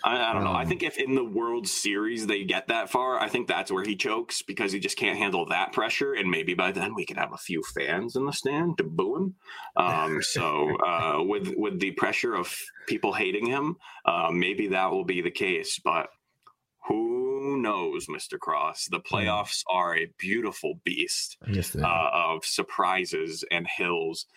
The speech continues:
Speaker 1: and, uh, heroes in the places you'd never expect them to be. Uh, come, what comes to mind is Shane Victorino's grand slam in twenty thirteen or Aaron Boone's home run in two thousand three. You just never know who's
Speaker 2: Hmm.
Speaker 1: gonna be that guy. 'Cause I remember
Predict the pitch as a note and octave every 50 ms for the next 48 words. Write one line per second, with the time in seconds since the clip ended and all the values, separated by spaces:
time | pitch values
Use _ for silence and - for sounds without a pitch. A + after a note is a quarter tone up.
0 | - - _ - E2+ E2+ E2 D#2+ D#2+ D#2+ D#2+ D#2+ - - E2 D#2 C2 - - -
1 | - A#2 B2 A#2 A2+ A2 A2 A2 G#2 - - - F2+ F2 F2 E2+ E2 - - G2+
2 | G2+ G2 - - G2+ G2 F#2 F2+ F2 F2 F2 E2+ D#2+ D#2 - E2 E2 F2 F2+ F2
3 | F2+ F2 F2 E2+ - - - - - E2+ D#2+ - - - - B1 B1 D2+ - -
4 | E2+ - - A1+ A1+ - - - - - - - F2 E2+ E2 - - - - -
5 | G#2 G2 F#2+ F#2 F2+ - - - - F#2 G2 G2+ G2 - G2+ F#2+ - F#2 F#2+ F#2
6 | F#2+ F#2+ F2 - - - - F#2+ F#2 F2+ F2 F2+ - - - E2+ E2+ F2 F2 F2
7 | E2+ F2 F2 - - - F2 E2+ E2+ E2 E2 - - F2+ F2 E2+ E2 E2 E2 D#2+
8 | E2 E2 - _ - - - - E2+ F2 E2+ - - F#2+ F2+ F2+ F2 - F#2 F2+
9 | - - - G#2 G2+ G2+ G2 G2+ G2 F#2 E2+ - - E2+ F2+ F2 E2+ F2+ F#2 F2
10 | F#2+ F#2+ F#2+ G2 F#2+ F#2 - - G2 F#2 F#2 F2+ F2+ F#2 F2+ F#2 F2+ D#2+ D#2+ D#2+
11 | - F#2 F2+ - F2+ F2 E2+ E2+ E2 E2 - F#2+ F#2+ F#2+ F#2 F#2 - - - -
12 | - A2 A2 G2 B2 - - A2 G#2+ A2 A2 A2 A#2+ A#2+ A#2 G#2+ G2+ G2 G2 F#2
13 | F2 F2 E2 D#2 C#2 - - - - - _ _ _ _ _ _ _ _ _ -
14 | - - - C3+ B2+ B2 B2+ B2 G#2+ G#2+ A#2+ A2+ A2 F#2+ F2+ G2 F#2+ F#2 F#2+ F#2+
15 | F2+ F2 F#2+ F#2+ E2 - B2 A#2+ C3 C3 B2+ C#3 C#3 C#3+ C3 A#2 -